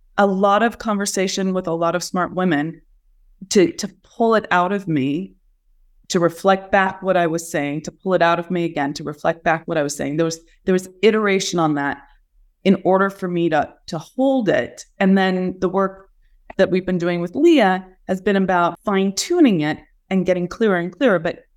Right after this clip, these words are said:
but both have been fun. But the first one, the first phase was more emotionally challenging, right? Like, b-, sitting in the, the space of the unknown,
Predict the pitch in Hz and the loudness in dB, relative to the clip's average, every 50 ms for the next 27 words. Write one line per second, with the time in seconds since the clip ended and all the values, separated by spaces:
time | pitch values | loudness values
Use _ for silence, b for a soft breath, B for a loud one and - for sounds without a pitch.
0 | _ _ _ _ _ _ _ _ - 180 165 151 - - - - _ _ _ _ | _ _ _ _ _ _ _ _ 2 2 4 4 2 -2 -10 -20 _ _ _ _
1 | - 320 339 392 370 370 311 233 214 202 185 180 - - - 208 185 156 147 139 | 2 4 4 4 4 2 -2 0 2 0 0 0 -2 -2 2 2 4 4 2 0
2 | 131 - 180 175 - 185 185 - - 277 302 311 - - - 190 170 165 160 160 | -2 -2 -4 -2 0 -2 -2 -2 0 0 0 0 0 0 0 0 0 0 0 -4
3 | 151 - - - 185 175 - - 196 220 214 - - _ - 180 151 139 147 147 | -6 -8 -4 -4 -4 -4 -2 0 0 0 0 -2 -6 _ 2 2 2 4 2 -2
4 | - - - _ _ _ _ _ _ _ 190 180 196 190 185 185 180 175 160 - | -6 -12 -18 _ _ _ _ _ _ _ -2 2 4 4 4 4 2 -2 -4 -8
5 | - - _ _ _ _ _ _ - 220 220 214 214 214 214 208 202 190 185 185 | -14 -20 _ _ _ _ _ _ 2 2 4 4 4 4 4 4 4 4 2 2
6 | 190 - 220 226 226 233 233 - 240 214 220 240 247 262 254 285 302 311 330 339 | 0 -2 -4 -4 -4 -4 -2 -2 -2 0 0 0 0 0 2 2 0 0 -2 -4
7 | - - - 202 185 180 226 262 262 - 208 202 196 196 - - 117 151 160 - | -8 -6 -2 0 2 4 4 2 0 0 -2 -4 -4 -6 -10 -14 -16 -14 -10 -10
8 | 196 170 190 190 - - - - - - - 262 247 233 254 254 254 247 233 214 | -8 -8 -8 -10 -12 -14 -18 -20 -18 -4 0 2 2 4 4 2 2 2 2 2
9 | 190 185 190 B B B _ - 190 202 185 190 - - - - 190 185 208 202 | 2 2 0 B B B _ 0 0 0 0 0 -4 -10 -4 0 2 2 2 2
10 | - 214 185 180 180 - - 170 156 156 156 147 131 117 113 107 - - | 0 -2 -2 0 -2 0 0 -2 -2 -2 -2 -4 -4 -4 -4 -6 -8 -12